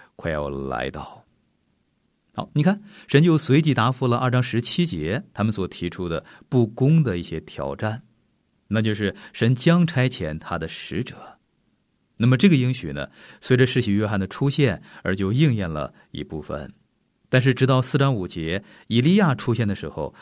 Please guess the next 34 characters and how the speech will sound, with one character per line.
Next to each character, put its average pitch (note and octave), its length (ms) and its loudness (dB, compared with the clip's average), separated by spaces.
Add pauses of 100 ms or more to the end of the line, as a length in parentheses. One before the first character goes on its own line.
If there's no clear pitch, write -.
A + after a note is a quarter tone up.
才 - 180 -4
完 D#2+ 400 0
全 D2 240 -6
的 D2 80 -10
应 D2+ 240 -10
验。 C#2 260 -14 (800)
只 B2 100 2
要 A#2 260 4
预 C3+ 100 0
备 A2+ 160 0
主， D2+ 500 -8 (340)
就 B2+ 140 2
是 A#2+ 140 2
他 A#2+ 100 0
们 A#2+ 120 2
所 F#2+ 200 -4
寻 F#2+ 240 -2
求 E2+ 240 -6
的 E2+ 220 -4 (220)
立 C#3 260 4
约 A2 200 2
的 G2 120 -2
使 A2 320 -4
者 E2+ 180 -8
的 C2+ 140 -8
道 D#2 300 -14
路。 A#1+ 280 -16 (760)
这 C#3+ 100 8
里 B2 100 6
的 B2+ 80 2
讽 A2+ 200 0
刺 C3+ 160 0
就 C3 160 0
是， B2 220 -2